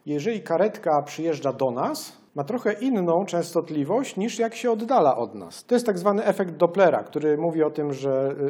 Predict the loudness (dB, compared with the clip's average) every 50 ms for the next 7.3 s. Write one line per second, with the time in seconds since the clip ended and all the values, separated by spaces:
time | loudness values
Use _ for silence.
0 | -2 -4 -6 -6 -2 -2 0 0 0 0 0 -2 -2 -2 0 -2 -2 -2 -4 -6
1 | -4 -4 -2 0 0 0 0 -2 -6 -4 0 0 2 2 0 0 0 0 0 0
2 | -2 -4 -6 -6 -8 -6 -4 -6 -4 -2 -4 -4 -6 -6 -2 0 0 2 2 2
3 | 0 0 -4 -14 -20 -20 -20 -20 -20 -20 _ _ -2 2 2 2 4 2 0 -2
4 | -4 -6 -6 -6 -6 -6 -4 -4 -4 -2 0 0 0 0 0 0 -2 -2 -4 -10
5 | -16 -20 _ _ _ _ _ _ _ -10 -6 -4 -2 0 2 2 2 2 0 0
6 | -2 -2 -2 -2 0 2 2 0 0 -4 -8 -14 0 6 6 6 8 8 10 10
7 | 10 8 8 2 -4